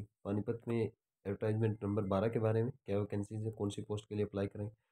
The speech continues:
दोस्तों, इसको आपको फॉर्म भर के फिल अप करके भेजना है। यहाँ पे जैसे आप देख सकते हो प्रिस्क्राइब्ड फॉर्मेट दिया हुआ है,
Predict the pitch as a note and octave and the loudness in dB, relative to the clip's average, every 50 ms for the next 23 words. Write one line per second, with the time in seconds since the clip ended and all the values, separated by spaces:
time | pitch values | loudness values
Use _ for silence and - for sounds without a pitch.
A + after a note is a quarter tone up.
0 | _ _ - - B2+ C#3+ C#3+ D#3 D#3 D#3 - D3 C#3 C3+ - - C3+ C3 - A#2 | _ _ -2 2 4 4 4 2 0 0 2 2 2 2 2 -2 -2 0 2 2
1 | A#2 A#2 A2+ A#2 A2 A2+ A2+ A2 - - A#2 A2+ A2+ A2+ - A2+ G#2 G#2+ G2+ G2 | 2 4 4 4 4 2 0 0 0 -2 0 0 0 -2 -2 -4 -2 0 2 4
2 | G2+ G2 G#2+ A2 A#2+ B2 A2+ G#2+ G2+ G2+ - A2 G2+ G#2+ G#2+ - A2+ A2+ A2 G#2+ | 2 4 4 2 2 4 4 4 2 2 2 0 0 0 0 0 2 2 2 2
3 | - - G2+ G#2 - - - - - A#2 A2 - G#2+ A2 A2 - - A2+ A2+ A2+ | 0 -4 -6 -6 -6 -8 -14 -10 -8 -8 -8 -6 -6 -6 -6 -4 0 2 4 4
4 | A2 A2+ - G2 G2+ G#2 G#2+ G#2+ A2 G#2+ A2+ A2+ A2+ B2 C3 B2+ | 2 0 -2 -4 -2 0 0 0 2 4 6 6 6 6 4 0